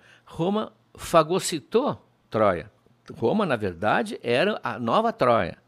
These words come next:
E por isso, inclusive, lhe servia muito bem pela hostilidade que havia entre Roma, que estava começando a crescer, entre Roma e a Grécia. São os novos troianos,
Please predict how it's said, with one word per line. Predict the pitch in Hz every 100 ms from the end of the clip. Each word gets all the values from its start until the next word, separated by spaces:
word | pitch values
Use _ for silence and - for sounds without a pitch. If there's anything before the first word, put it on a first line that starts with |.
| _
E | 110
por | 127 127
isso, | 160 -
inclusive, | 147 135 123 226
lhe | 247 180
servia | 151 120 113 151
muito | 117 117 98
bem | 92 151 226
pela | - 151
hostilidade | 147 - 233 262 196 156 175
que | -
havia | 262 139 170 202
entre | 170 185
Roma, | 117 120 139 254
que | -
estava | - 101
começando | 104 - 117
a | 101
crescer, | 127 156 - 113 - - - -
entre | 202 214
Roma | 240 131 117 -
e |
a | 277
Grécia. | 240 269 208 - -
São | - 120
os | 107
novos | 165 269 226 -
troianos, | 208 147 131 143 208 214 -